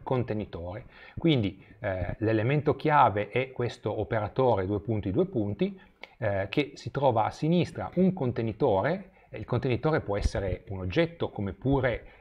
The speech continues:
ehm, una classe. Se facciamo riferimento a un metodo statico, eh,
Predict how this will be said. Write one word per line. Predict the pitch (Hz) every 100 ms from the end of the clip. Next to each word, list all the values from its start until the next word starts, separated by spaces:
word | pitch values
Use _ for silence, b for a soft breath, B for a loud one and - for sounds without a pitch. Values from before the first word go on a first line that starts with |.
| -
ehm, | 98 92 92 87 90 87 98 - - _ _ _ _ -
una | 101
classe. | - 175 - - - _ _
Se | - -
facciamo | - - - 101
riferimento | 98 104 101 113 101 98
a |
un | 107
metodo | 104 120 175
statico, | - - - 127 156 151 B -
eh, | -